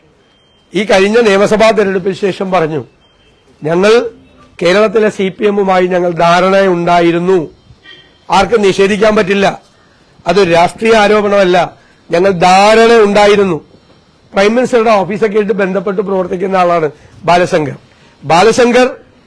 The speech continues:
ഓർഗനൈസറിന്റെ ചുമതലയുള്ള ആൾ കൂടിയാണ്, അറിയപ്പെടുന്ന, രാജ്യത്ത് അറിയപ്പെടുന്ന ആർ എസ് എസ് നേതാവാ. അയാൾ തന്നെ പറയുകയാണ്, കഴിഞ്ഞ കാലഘട്ടത്തിൽ ഇവരുമായിട്ടൊരു ബന്ധം ഉണ്ടായിരുന്നു എന്ന് പറയുകയാണ്.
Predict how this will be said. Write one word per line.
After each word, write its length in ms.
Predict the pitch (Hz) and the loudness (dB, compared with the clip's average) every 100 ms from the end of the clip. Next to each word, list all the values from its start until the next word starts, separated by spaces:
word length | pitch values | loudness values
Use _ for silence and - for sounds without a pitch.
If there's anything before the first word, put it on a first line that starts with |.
| _ - | _ -4
ഓർഗനൈസറിന്റെ 720 | 160 208 240 247 247 240 247 | -2 0 2 2 0 0 0
ചുമതലയുള്ള 920 | - 208 208 233 254 247 240 254 - _ _ - | 0 0 2 2 2 2 2 2 -2 _ _ -4
ആൾ 180 | 180 220 | 0 0
കൂടിയാണ്, 420 | 226 233 214 165 - 185 | 0 0 0 0 -6 -2
അറിയപ്പെടുന്ന, 760 | 202 240 233 233 214 220 254 - _ _ | 0 2 0 0 0 0 -2 -8 _ _
രാജ്യത്ത് 320 | 185 208 247 240 | -2 0 0 0
അറിയപ്പെടുന്ന 520 | 214 226 226 214 220 | 2 0 0 -2 0
ആർ 160 | 208 | 0
എസ് 140 | 202 247 | 0 -6
എസ് 120 | 214 | -4
നേതാവാ. 420 | 220 220 208 175 - - - - | 0 2 2 0 -4 -20 -20 -2
അയാൾ 380 | 196 262 302 285 | 2 4 4 2
തന്നെ 140 | 277 | 2
പറയുകയാണ്, 480 | 269 240 240 233 226 - | 2 2 2 2 0 0
കഴിഞ്ഞ 340 | 196 202 220 233 | 0 0 0 0
കാലഘട്ടത്തിൽ 720 | 202 196 202 202 196 180 202 240 - - - | 0 2 2 -2 -4 -2 -4 -4 -16 -16 -2
ഇവരുമായിട്ടൊരു 580 | 202 240 226 214 202 | 0 2 2 2 0
ബന്ധം 440 | 202 185 202 220 233 | -2 -2 -2 0 0
ഉണ്ടായിരുന്നു 600 | 220 220 220 214 214 226 - - - | 2 0 2 0 -2 -4 -12 -14 -6
എന്ന് 160 | 214 | -4
പറയുകയാണ്. 480 | 240 240 262 254 190 | 0 2 2 2 0